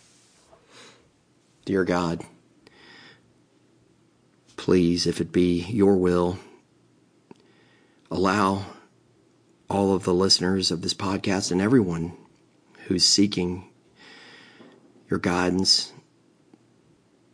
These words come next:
but allow me to set my intentions and to act with intentions and intentionally for good and in your will. Let me be superb as I do the things that you have asked me to do. Let me,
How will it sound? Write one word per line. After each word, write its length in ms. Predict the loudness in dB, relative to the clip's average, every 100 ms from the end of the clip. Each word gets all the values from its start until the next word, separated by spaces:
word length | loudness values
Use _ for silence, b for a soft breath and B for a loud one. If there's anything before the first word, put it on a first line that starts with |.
| _ _
but 100 | -4
allow 220 | 0 2
me 500 | 2 4 6 4 0 -12 _ _ _
to 100 | -4
set 280 | 0 0 0
my 140 | 0 0
intentions 580 | 0 -2 0 0 0
and 100 | -2
to 140 | -2 -4
act 300 | -4 -4 0
with 280 | 0 0 -14
intentions 600 | -14 -10 -6 -6 -4 -4
and 160 | -4 -4
intentionally 1080 | -4 -4 -2 0 0 -2 -2 0 -2 -4 -12 B B B B B B _ _ _ _ _ -20
for 160 | -4 -4
good 580 | 2 4 4 4 0 -6 -10
and 200 | -4 -2 0
in 400 | 0 2 0 -4 -8
your 220 | -6 -6
will. 400 | -6 -8 -8 -10 -14 _ _ _ _ _ _ _ _ -20 B B B B B B B _ _ _ _ _ _ _ _ _ -2
Let 140 | 0
me 80 | 0
be 160 | -2 0
superb 560 | 0 -2 0 2 2
as 100 | 0
I 100 | -6
do 200 | -4 -4
the 100 | -4
things 420 | -6 -4 0 2 2
that 100 | 0
you 160 | 0
have 100 | 0
asked 360 | 0 -2 -2 -2
me 120 | -2
to 80 | -2
do. 280 | 0 0 0
Let 180 | -2 0
me, 240 | -2 -2